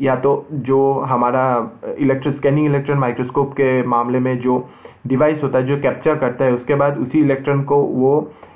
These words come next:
algorithmically रिफाइन करके इमेज में फॉर्म करता है। So ये काम होता है आपका सेकेंडरी डिटेक्टर का, जो कि एक scintillator फिट होता है उसमें। Let's talk about the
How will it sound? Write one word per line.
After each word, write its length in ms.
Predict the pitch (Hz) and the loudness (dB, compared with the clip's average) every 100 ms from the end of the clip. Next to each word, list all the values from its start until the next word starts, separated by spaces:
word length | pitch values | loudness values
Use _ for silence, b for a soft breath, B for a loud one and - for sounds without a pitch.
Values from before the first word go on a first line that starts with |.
| B - | B 0
algorithmically 1040 | 127 127 147 143 147 143 147 147 147 151 | 2 2 0 0 0 0 0 2 2 0
रिफाइन 400 | 117 113 135 147 | -2 -2 0 0
करके 360 | 147 131 131 135 | -2 -2 -2 -2
इमेज 420 | 139 131 135 127 | 0 0 0 0
में 120 | 135 | -2
फॉर्म 300 | 131 110 113 | 0 0 0
करता 300 | 107 98 98 | -6 -6 -4
है। 420 | 98 95 85 - _ _ _ _ _ _ _ _ - | -4 -6 -8 -18 _ _ _ _ _ _ _ _ 0
So 80 | 175 | 2
ये 240 | 156 175 | 2 2
काम 220 | 151 135 | 2 0
होता 240 | 131 117 123 | 0 0 0
है 80 | |
आपका 280 | 120 113 156 | 0 0 -2
सेकेंडरी 460 | 170 123 127 127 131 | 0 -2 0 0 0
डिटेक्टर 460 | 120 107 107 - | -2 -4 -4 -4
का, 300 | 107 139 202 B B B - | -2 0 -2 B B B -4
जो 140 | 131 | -2
कि 200 | 131 185 | 0 -2
एक 200 | 175 - | -2 -6
scintillator 580 | - 143 147 151 151 170 | -2 0 2 2 2 -2
फिट 280 | 170 135 127 | -2 -4 -2
होता 200 | 107 113 | -2 -2
है 120 | 123 | -2
उसमें। 340 | 127 - 104 104 - B B B B B B B B B B - 156 | -4 -6 -10 -10 -18 B B B B B B B B B B -4 0
Let's 220 | 185 185 | 0 0
talk 180 | 196 190 | 0 2
about 240 | 180 180 | 2 2
the 240 | 180 208 | 2 0